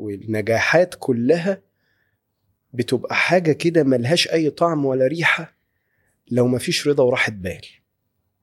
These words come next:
طب إيه اللي هيوصل لك رضا وراحة بال؟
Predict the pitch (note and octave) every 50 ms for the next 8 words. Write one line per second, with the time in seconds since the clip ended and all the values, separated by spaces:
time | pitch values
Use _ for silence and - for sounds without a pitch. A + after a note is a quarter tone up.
0 | _ _ _ _ _ _ _ _ _ _ _ _ _ _ _ _ _ _ _ _
1 | _ _ _ _ _ _ _ _ - A#2+ A2 B2 C#3 D3+ D#3 D3 C3+ B2 B2 A#2+
2 | A2+ - - D3 C#3 C#3 C3+ B2+ - - C3 B2+ - _ B2+ B2 C3 C3 C3 C3
3 | B2 A#2+ A2+ B2 C3 - - B2 A#2+ A#2 A#2+ C3 C3 B2+ -